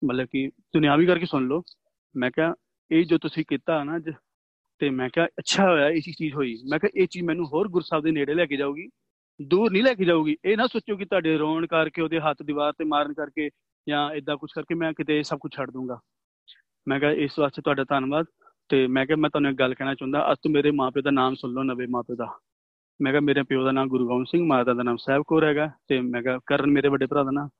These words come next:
ਮੈਂ ਕਿਹਾ, ਮੇਰੇ ਚਾਰ ਭਰਾ ਹੋਰ ਹੀ, ਤੇ ਮੈਂ ਕਦੀ ਮਿਲਣਾ ਹੋਵੇ ਨਾ ਤੇ ਮੇਰੇ ਕੋਲ ਆ ਜੀ।" ਹੁਣ ਮੈਨੂੰ ਨਹੀਂ ਪਤਾ ਸੀ ਇਹ ਗੱਲ ਮੈਂ ਕਿਉਂ ਬੋਲ ਰਿਹਾ, ਕਿਉਂ ਕਹਿ ਰਿਹਾ, ਪਰ ਮੈਂ ਇਹ ਗੱਲ ਕਹਿ ਦਿੰਦੇ ਸਾਰੀ ਦਰਵਾਜ਼ਾ,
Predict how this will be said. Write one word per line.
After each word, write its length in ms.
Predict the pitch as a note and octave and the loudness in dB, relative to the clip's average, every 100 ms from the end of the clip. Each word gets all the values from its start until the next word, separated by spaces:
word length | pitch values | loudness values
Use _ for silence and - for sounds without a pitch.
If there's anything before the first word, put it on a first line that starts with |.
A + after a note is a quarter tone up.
| _ _ _ | _ _ _
ਮੈਂ 100 | C3+ | 0
ਕਿਹਾ, 100 | C3 | 2
ਮੇਰੇ 160 | D3 C#3 | 0 0
ਚਾਰ 240 | C#3+ C3 | 2 2
ਭਰਾ 260 | - D3+ C3+ | 2 0 0
ਹੋਰ 220 | B2 C3 | -2 -8
ਹੀ, 100 | D#3 - _ _ _ _ _ | -10 -12 _ _ _ _ _
ਤੇ 80 | C#3 | -8
ਮੈਂ 160 | C3 B2+ | -8 -6
ਕਦੀ 160 | C3+ C3+ | -6 -6
ਮਿਲਣਾ 300 | B2+ C3 C#3 | -6 -4 -4
ਹੋਵੇ 100 | C3 | -4
ਨਾ 80 | |
ਤੇ 100 | C#3+ | -8
ਮੇਰੇ 160 | D3 C3 | -8 -6
ਕੋਲ 160 | C3+ B2+ | -4 -4
ਆ 100 | A2+ | -6
ਜੀ।" 120 | A#2 | -10
ਹੁਣ 180 | A#2+ A#2 _ _ _ _ _ - | -10 -12 _ _ _ _ _ -2
ਮੈਨੂੰ 260 | F#3+ A3+ A#3 | 2 4 4
ਨਹੀਂ 100 | G#3+ | 4
ਪਤਾ 200 | F#3+ F#3+ | 2 2
ਸੀ 160 | G3+ G#3 | 0 0
ਇਹ 60 | G3 | 0
ਗੱਲ 160 | F#3+ | 0
ਮੈਂ 120 | G3 F3+ | -2 -6
ਕਿਉਂ 220 | F3+ F3 | -4 -4
ਬੋਲ 280 | D#3+ E3 D#3+ | -2 -2 0
ਰਿਹਾ, 180 | D#3+ E3 | -2 -4
ਕਿਉਂ 280 | - D#3+ D#3+ | -6 -6 -4
ਕਹਿ 220 | D#3 D#3 | -2 -2
ਰਿਹਾ, 220 | D#3 D#3+ - _ _ - | -2 -6 -12 _ _ -2
ਪਰ 180 | E3 E3+ | -2 -2
ਮੈਂ 280 | E3 E3 - | -8 -10 -8
ਇਹ 140 | E3 D#3 | -8 -6
ਗੱਲ 160 | D#3 D3+ | -6 -6
ਕਹਿ 100 | D#3 | -8
ਦਿੰਦੇ 200 | D3 D#3 | -6 -6
ਸਾਰੀ 420 | D3+ C#3+ C#3+ E3+ - _ _ _ D#3 | -6 -6 -6 -8 -12 _ _ _ -16
ਦਰਵਾਜ਼ਾ, 520 | C3 C#3 C3+ C3+ | -4 -2 0 0